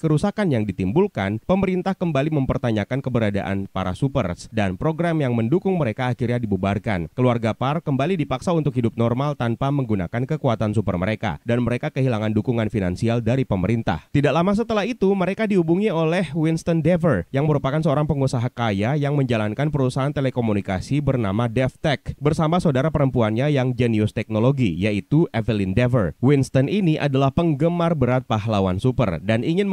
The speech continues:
mengubah citra publik tentang mereka. Dia menawarkan bantuan untuk melegalkan kembali aktivitas superhero dengan strategi baru.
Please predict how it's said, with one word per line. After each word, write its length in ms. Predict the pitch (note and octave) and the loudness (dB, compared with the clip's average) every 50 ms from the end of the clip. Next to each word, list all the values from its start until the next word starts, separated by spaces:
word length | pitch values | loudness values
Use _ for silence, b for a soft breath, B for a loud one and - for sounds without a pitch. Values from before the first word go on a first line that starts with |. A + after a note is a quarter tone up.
| E3+ C#3+ | 2 2
mengubah 220 | C3+ A#2 A2+ A2 - | 2 2 2 0 0
citra 320 | B2 A2 - A2+ G#2+ - | -2 -4 -2 -2 -2 0
publik 320 | - F3+ D#3 C#3+ D3 - | 0 0 0 0 -2 -2
tentang 320 | - G#2 G#2+ G#2 G2 F#2 F#2 | -4 -4 -2 -2 -2 -2 0
mereka. 400 | G2+ G#2 G2+ - G2 D#2+ D2+ - | 0 -2 -2 -2 -4 -6 -6 -4
Dia 160 | - A#2 C3 | 0 2 2
menawarkan 560 | C#3 D3 D3 C3+ A#2+ A#2 A2+ - A#2+ A#2+ A2 | 2 2 2 2 2 2 0 0 0 0 0
bantuan 480 | G#2 G2 G2+ G2 - F2+ F2+ F#2 A2 C3+ | 0 0 0 0 0 0 2 2 0 0
untuk 320 | - C#3 C#3 C3+ E3 D#3+ | 0 0 0 0 0 0
melegalkan 560 | - D3+ C#3+ C3+ B2 A#2 A2+ A2 - A2+ A2+ | 0 0 0 0 0 0 -2 -2 -2 -2 -4
kembali 480 | A2 - A#2 A2 G2+ F#2+ G#2 B2+ B2+ - | -2 -2 -2 0 0 0 0 0 0 -2
aktivitas 560 | - - _ - C3+ C3 B2+ - A#2 A#2 - | -4 -6 _ -6 -6 -4 -4 -2 -2 -2 -2
superhero 480 | C3 G#2+ A#2+ A2+ G2+ G#2+ B2 B2+ C#3 C#3+ | -2 -2 -2 -2 -2 0 0 0 0 0
dengan 240 | A#2 G2+ A2+ B2+ C3+ | 0 0 0 -2 -2
strategi 480 | - - A#2 G#2 G2 F2+ G#2 G#2 F#2+ | -2 -2 -2 -2 -2 -2 -4 -2 -2
baru. 340 | F#2+ G#2+ A#2 A#2+ A2+ F#2 D2+ | 0 0 2 2 2 0 -2